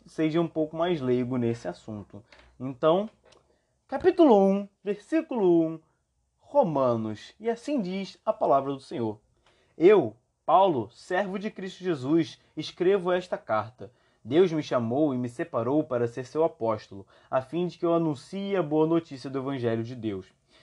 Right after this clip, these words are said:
Há muito tempo, essa boa notícia foi prometida por Deus, por meio dos seus profetas,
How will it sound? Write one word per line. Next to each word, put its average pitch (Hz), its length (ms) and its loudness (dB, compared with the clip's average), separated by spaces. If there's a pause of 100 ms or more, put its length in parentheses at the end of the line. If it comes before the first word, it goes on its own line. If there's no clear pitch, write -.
(420)
Há 214 80 2
muito 277 200 0
tempo, 147 380 -4
essa 123 160 -6
boa 143 240 0
notícia 139 480 -6
foi 123 140 -8
prometida 185 640 -6
por 214 240 -8
Deus, 110 360 -4 (160)
por 127 160 -8
meio 123 280 0
dos 120 160 -4
seus 165 120 -4
profetas, 110 720 -6